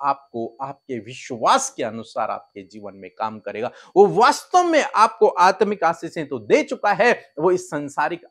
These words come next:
आशीषें भी आपको देगा। जब आप ये स्वीकार करेंगे कि आप एक आशीषित व्यक्ति हैं, आपका पिता अब्राहम आशीषित है, आपका परमेश्वर आशीषित है और परमेश्वर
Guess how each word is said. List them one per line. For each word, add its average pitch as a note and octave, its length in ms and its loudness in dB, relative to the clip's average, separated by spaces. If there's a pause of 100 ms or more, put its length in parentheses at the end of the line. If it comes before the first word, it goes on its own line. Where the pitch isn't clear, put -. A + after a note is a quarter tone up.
आशीषें C3+ 480 -10
भी A#2+ 160 -14 (120)
आपको G#2 400 -12
देगा। G#2+ 440 -12 (220)
जब D#4 240 6
आप D4 360 4
ये A3 180 4
स्वीकार G3 600 -2
करेंगे C3+ 480 -2
कि - 320 -10 (120)
आप F3+ 260 -2 (160)
एक B2+ 160 -12 (180)
आशीषित B2 540 -16
व्यक्ति A2 680 -14 (140)
हैं, G#3+ 280 -14 (200)
आपका A3 360 0
पिता D3+ 360 -4
अब्राहम B2 680 -6
आशीषित A#2+ 520 -16
है, - 140 -20 (280)
आपका A#3+ 320 4
परमेश्वर F3+ 840 0
आशीषित E3 680 -10
है - 100 -20 (360)
और G#3 80 10
परमेश्वर B3 680 4